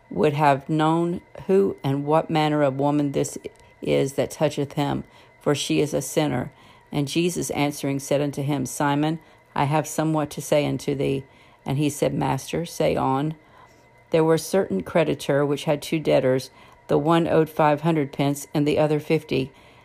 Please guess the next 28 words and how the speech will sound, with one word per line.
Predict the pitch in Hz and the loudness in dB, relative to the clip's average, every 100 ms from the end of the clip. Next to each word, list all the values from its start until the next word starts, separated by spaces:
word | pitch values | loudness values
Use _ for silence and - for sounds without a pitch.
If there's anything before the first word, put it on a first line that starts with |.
| - | -4
And | 143 147 | 0 2
when | 160 | 4
they | 180 180 | 4 4
had | 180 175 | 4 2
nothing | 175 170 185 175 | 2 0 -2 -4
to | - | -6
pay, | - 147 139 | 0 2 2
he | 135 143 | 0 -6
frankly | - 147 151 160 | -2 -2 -2 -4
forgave | 156 147 147 151 147 | -4 -4 0 0 0
them | 151 147 | 0 2
both. | 151 135 - - _ - - - - _ | 2 2 -4 -12 _ -20 -20 -20 -20 _
Tell | - 175 185 | 0 4 6
me, | 185 147 | 4 4
therefore, | 139 131 - 135 139 | 4 2 2 4 4
which | 143 160 180 | 2 0 0
of | 160 | 0
them | 139 139 | 0 2
will | 143 139 | 0 2
love | 139 127 | 2 2
him | 156 151 | 0 0
most?" | 160 143 131 - - - - - _ - - | 2 0 -2 -10 -20 -20 -20 -20 _ -20 -14
Simon | - 147 151 143 | 0 2 4 2
answered | 156 156 - 147 | 0 -2 -2 -2
and | 139 | -2
said, | 139 139 135 - | 2 2 2 2
"I | 135 | 0
suppose | 143 - - 165 170 156 160 | 0 -2 0 2 4 2 -2